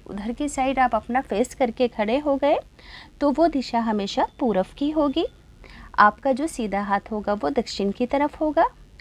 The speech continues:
उल्टा हाथ होगा उत्तर की तरफ, और जिधर की side आपकी कमर होगी वो direction होगी पश्चिम। तो सभी बच्चे इस direction को बहुत अच्छे से अपने दिमाग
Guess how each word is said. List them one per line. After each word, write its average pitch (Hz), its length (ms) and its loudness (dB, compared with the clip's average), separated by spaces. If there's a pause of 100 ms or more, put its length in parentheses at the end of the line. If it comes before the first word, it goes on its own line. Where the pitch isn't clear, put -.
(100)
उल्टा 208 280 0
हाथ 208 320 -2
होगा 214 280 0 (160)
उत्तर 349 300 0
की 302 180 -6
तरफ, 285 300 0 (680)
और 269 120 4
जिधर 220 320 -2
की 220 180 -6
side 226 460 -2
आपकी 208 360 -2
कमर 196 360 0
होगी 202 360 -2 (260)
वो 285 160 2
direction 208 580 0
होगी 196 360 -4 (140)
पश्चिम। - 440 -2 (580)
तो 254 80 2
सभी 247 340 0
बच्चे 302 360 -2 (180)
इस 277 180 -4
direction 190 540 -4
को 233 140 -2
बहुत 220 340 -2
अच्छे - 320 -6
से 226 160 0
अपने 240 280 2
दिमाग 196 320 0